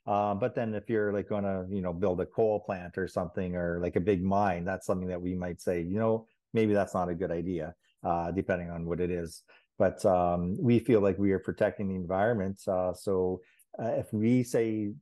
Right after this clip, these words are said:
that we don't want something, uh, it's probably safe to assume that the larger community out there would also be opposed to,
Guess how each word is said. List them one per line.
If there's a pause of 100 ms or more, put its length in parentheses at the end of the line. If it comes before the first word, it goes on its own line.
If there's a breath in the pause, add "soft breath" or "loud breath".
that
we
don't
want
something, (140)
uh, (100)
it's
probably (100)
safe
to
assume
that (260)
the
larger
community
out
there
would
also
be
opposed
to,